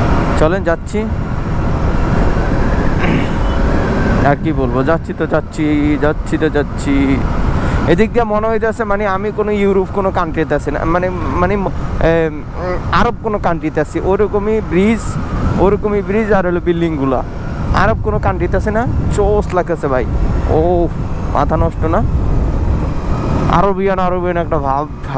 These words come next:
ভাইব আছে, ভাইব, ভাইব। আমি কিন্তু বাংলাদেশ আছি, আপনারা মনে করেন না যে না, আবার আমি আর, আর, আর, আর, আরব কোনো কান্ট্রিতে আছি, এগুলো এমনও হয় নাই, এগুলো কইতেছে, কাজ চলতেছে না। ভদ্র ভাই,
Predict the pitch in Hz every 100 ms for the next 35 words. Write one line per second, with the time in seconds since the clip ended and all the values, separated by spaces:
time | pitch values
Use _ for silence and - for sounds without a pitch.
0 | 127 127 143 170 160 143 143 127 139 151
1 | - - 139 123 - - - - - -
2 | - - - - - - - 196 196 180
3 | 127 - - - - - 180 254 254 196
4 | 196 196 160 139 - 123 - - - -
5 | - - - - - - - - - -
6 | - - 190 190 196 202 196 196 190 190
7 | 185 185 175 175 175 165 165 170 175 127
8 | 180 185 190 180 180 196 180 180 - 185
9 | 165 175 175 165 165 165 160 160 - 160
10 | - - - - - - 233 214 202 190
11 | 185 165 185 156 156 - 160 170 160 156
12 | - - 160 156 185 - - - 202 -
13 | - - - - - - - - 214 156
14 | 185 190 226 208 196 214 175